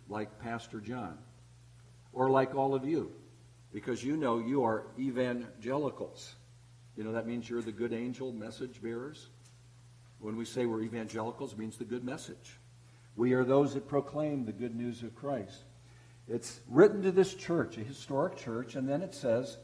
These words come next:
"The words of him who has the sharp two-edged sword." Now remember that as the letters are sent, an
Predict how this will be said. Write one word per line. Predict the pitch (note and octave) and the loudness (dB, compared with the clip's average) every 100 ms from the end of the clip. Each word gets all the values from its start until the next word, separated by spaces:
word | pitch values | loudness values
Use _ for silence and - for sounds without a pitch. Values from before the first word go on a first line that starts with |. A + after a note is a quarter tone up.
| - - - - - - - - - - | -20 -20 -20 -20 -20 -20 -20 -20 -20 4
"The | C3+ | 6
words | C3 C#3+ F#3 A3+ G#3+ | 6 8 10 10 8
of | A#3 F3+ | -2 -2
him | D#3 E3 E3 | -2 -2 0
who | D3+ | 0
has | C3+ C3+ C3+ - | 2 2 2 0
the | A#2 | -6
sharp | - C#3+ C#3 D#3+ - - - - - | -4 -2 -2 -2 -8 -20 -20 -20 -20
two-edged | - C#3+ C#3 A#2+ B2 A#2 B2 | -2 2 2 0 0 0 -2
sword." | - - C3+ A#2+ F#2 - - - - - - - | -8 -8 -4 -2 -4 -8 -18 -20 -20 -20 -20 -10
Now | B2+ C3 | 6 8
remember | C#3+ D#3 A3 C#4 A#3+ | 8 6 6 6 6
that | D#3 D3+ D3+ | 8 6 6
as | E3+ F#3 C#3 | 2 2 0
the | D3 | -2
letters | C#3+ D#3+ G#3 A3+ A3 | 4 4 6 2 -2
are | F3 E3 E3 D#3+ D3 - - - - - - | -4 -2 2 2 0 -10 -20 -20 -20 -18 -12
sent, | - F#3+ E3 G2+ F#2 - - - - - - - - - | -4 0 2 0 -6 -16 -20 -20 -20 -20 -20 -20 -20 -6
an | A#2 | -6